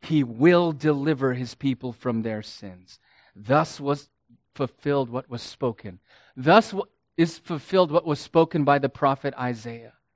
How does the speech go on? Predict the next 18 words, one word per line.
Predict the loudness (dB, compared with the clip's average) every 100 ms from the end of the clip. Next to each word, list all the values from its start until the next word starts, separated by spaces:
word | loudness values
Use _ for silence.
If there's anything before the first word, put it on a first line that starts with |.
| _ _ _ -2
"Behold, | 2 2 2
the | 0
virgin | 2 2 2 0 -2
shall | -2 -4
be | -2 -2
with | -2 -6
child | -6 -2 -2 -4
and | -6
bear | -6 -6
a | -8
son, | -10 -12 -12 -14 -20 _ _ _ _ -4
and | 0
they | 0
shall | 0 -2
call | 0 2 2
his | 2 0
name | 2 2 4 2 0
Emmanuel, | 0 0 0 -2 -6 -10 -14 _